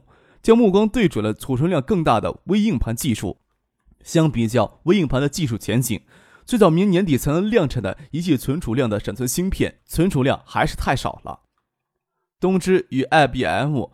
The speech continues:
对微硬盘技术开发有一年多的时间了，还没有成熟的商业技术拿出来，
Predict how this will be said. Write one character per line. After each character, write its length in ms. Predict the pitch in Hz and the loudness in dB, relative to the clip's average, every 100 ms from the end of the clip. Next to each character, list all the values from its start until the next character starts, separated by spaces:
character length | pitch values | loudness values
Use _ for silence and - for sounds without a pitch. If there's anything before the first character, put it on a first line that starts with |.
| - | -6
对 140 | 151 147 | 0 2
微 140 | 190 | 2
硬 120 | 190 | 0
盘 160 | 135 139 | 0 0
技 140 | 151 | -2
术 140 | 120 104 | -4 -4
开 180 | 143 | -4
发 180 | 131 160 | -2 0
有 100 | 101 | -2
一 100 | 147 | -2
年 240 | 139 110 127 | -2 -2 0
多 160 | 165 | 0
的 60 | 127 | -2
时 180 | - 104 | -4 -6
间 180 | 110 | -4
了， 200 | 98 - _ _ _ _ _ | -6 -10 _ _ _ _ _
还 180 | - 156 | 0 4
没 60 | 190 | 6
有 100 | 139 | 4
成 240 | - 156 | 2 -2
熟 100 | 165 | 0
的 60 | 160 | 0
商 200 | 185 185 | 0 0
业 80 | |
技 160 | 127 156 | 0 -2
术 140 | 120 | -4
拿 160 | 98 98 | -4 -4
出 120 | - | -4
来， 120 | 95 | -8